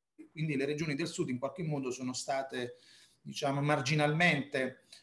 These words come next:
attaccate dal, ehm, dal virus. Dal, e quindi, eh, la ri-, la ri-, le regioni del nord in qualche modo sono riuscite, non,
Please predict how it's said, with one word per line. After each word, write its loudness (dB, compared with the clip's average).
attaccate 4
dal, 2
ehm, -4
dal 4
virus. 2
Dal, 0
e -6
quindi, 8
eh, -4
la 8
ri-, -2
la 8
ri-, 2
le 2
regioni 4
del 4
nord 6
in -2
qualche 2
modo 2
sono 4
riuscite, 4
non, 0